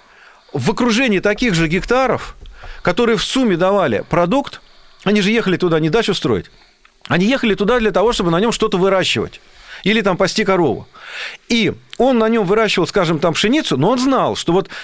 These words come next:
и эти, э, сто деревень вокруг, они все пшеницу выращивают, потому что государство помогало им продать эту пшеницу. И у него практически был гарантированный заработок, понимаете? То есть он, ему помогали построить дом, ему помогали, собственно,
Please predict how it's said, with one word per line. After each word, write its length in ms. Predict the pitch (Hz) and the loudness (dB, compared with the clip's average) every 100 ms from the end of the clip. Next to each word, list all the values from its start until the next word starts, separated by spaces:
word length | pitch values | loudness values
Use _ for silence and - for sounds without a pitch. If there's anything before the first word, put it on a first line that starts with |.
| - | -6
и 140 | 143 - | -6 -2
эти, 420 | 220 233 190 - 147 | -2 0 0 0 0
э, 140 | 156 | 0
сто 180 | - - | 0 0
деревень 380 | 175 214 285 226 | 0 2 0 0
вокруг, 320 | 190 208 143 | 0 0 0
они 140 | 175 | 0
все 180 | 208 233 | 0 -2
пшеницу 380 | - 226 190 160 | 0 0 0 0
выращивают, 380 | 170 143 - - - _ - - | 0 0 -4 -10 -18 _ -20 -6
потому 200 | 160 220 | -2 0
что 100 | 196 | 0
государство 540 | 196 214 247 247 208 | 0 0 0 0 -2
помогало 460 | 156 160 170 220 196 | 0 0 0 2 0
им 80 | 185 | 0
продать 380 | 196 202 208 160 | 0 0 0 0
эту 160 | 139 127 | -2 -2
пшеницу. 420 | 135 101 - - _ _ _ - - - - | -2 -4 -6 -14 _ _ _ -20 -16 -10 0
И 60 | |
у 60 | 180 | 0
него 100 | 240 | 2
практически 460 | 214 208 269 - 196 | 0 0 -2 0 0
был 120 | 180 | 0
гарантированный 760 | 156 202 180 160 247 233 202 | 0 0 0 0 0 2 0
заработок, 600 | 123 190 180 113 - - | 0 0 0 0 -2 -2
понимаете? 420 | 120 170 214 95 - - - - | -2 0 0 -2 -10 -16 -16 -6
То 80 | - | -4
есть 140 | - 240 | 0 0
он, 180 | 208 - | -2 0
ему 220 | 185 254 | 0 2
помогали 380 | 220 220 208 165 | 2 2 2 0
построить 480 | 175 165 190 160 127 | 0 0 0 0 0
дом, 260 | 247 233 - _ _ _ - | 0 0 -4 _ _ _ -4
ему 240 | 135 233 | 0 0
помогали, 560 | 214 208 202 208 147 104 - _ _ _ - - | 0 0 2 2 0 -4 -10 _ _ _ -20 -8
собственно, 480 | - 208 - 160 | -2 -2 0 0